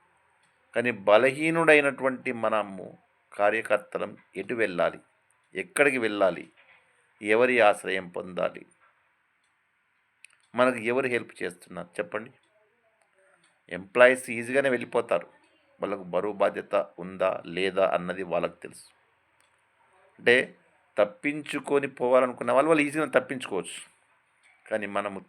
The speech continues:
తప్పించుకోవాలనుకున్నా తప్పించుకోలేం. "నేను మిమ్మల్ని చూసే వేసిన" అంటాడు, "నాకు మీరే ఇవ్వాలి" అంటాడు,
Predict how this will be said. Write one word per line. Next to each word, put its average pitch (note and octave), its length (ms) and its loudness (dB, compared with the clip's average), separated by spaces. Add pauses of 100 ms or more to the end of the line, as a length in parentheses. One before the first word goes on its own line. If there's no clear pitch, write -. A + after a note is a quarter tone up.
తప్పించుకోవాలనుకున్నా G#2 1500 -4 (800)
తప్పించుకోలేం. - 760 -12 (1700)
"నేను A#2 200 -2
మిమ్మల్ని A#2 400 2
చూసే A#2+ 400 -2
వేసిన" G#2+ 400 2
అంటాడు, F2+ 340 -6 (760)
"నాకు A2 180 -2
మీరే A2+ 440 2
ఇవ్వాలి" A2+ 420 6
అంటాడు, F2+ 400 -2